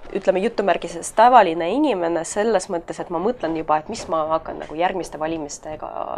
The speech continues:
valimiste ajal tegema ja kus kohas ja mis. See ei ole nagu minu strateegia. Ja mina mõtlen, et minu aeg on neli aastat, on jäänud kolm aastat ja ma tahan võimalikult rohkem ära teha, sellepärast et mul on tohutult palju veel projekte, võib-olla need ei ole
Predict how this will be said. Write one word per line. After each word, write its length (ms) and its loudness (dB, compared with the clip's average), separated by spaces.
valimiste 360 -4
ajal 240 -4
tegema 480 -4
ja 140 -14
kus 180 -10
kohas 460 -6
ja 80 -10
mis. 320 -6
See 140 6
ei 40 10
ole 140 8
nagu 100 0
minu 220 0
strateegia. 680 -4
Ja 240 -4
mina 320 8
mõtlen, 380 -2
et 160 -16
minu 240 6
aeg 400 6
on 160 -4
neli 160 6
aastat, 560 2
on 80 -2
jäänud 240 -4
kolm 320 6
aastat 320 -4
ja 80 0
ma 80 2
tahan 240 0
võimalikult 480 2
rohkem 320 0
ära 220 6
teha, 180 -4
sellepärast 400 -2
et 80 -4
mul 160 2
on 160 2
tohutult 320 4
palju 240 0
veel 240 0
projekte, 460 0
võib-olla 340 -2
need 160 -4
ei 160 -2
ole 80 0